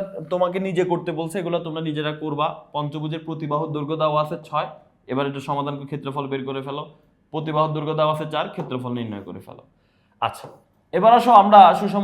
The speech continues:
বহুভুজের আরেকটা ম্যাথ করি, তাহলে আমাদের ষোলো দশমিক দুই এর হিসাব শেষ হয়ে যাবে। এখন আমরা সুষম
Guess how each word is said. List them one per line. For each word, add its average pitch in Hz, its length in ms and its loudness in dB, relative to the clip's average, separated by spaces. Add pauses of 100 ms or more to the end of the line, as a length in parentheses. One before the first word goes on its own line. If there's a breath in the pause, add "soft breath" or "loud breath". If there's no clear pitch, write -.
(160)
বহুভুজের 190 360 0
আরেকটা 160 400 2
ম্যাথ 151 260 -4
করি, 151 180 -8 (340)
তাহলে 156 280 6
আমাদের 160 180 0
ষোলো 160 220 -6
দশমিক 156 380 -6
দুই 151 100 -6
এর 156 80 -4
হিসাব 147 260 -6 (120)
শেষ 139 180 -10
হয়ে 131 140 -8
যাবে। 165 200 -6
এখন 156 140 -6
আমরা 151 140 -6
সুষম 156 300 -8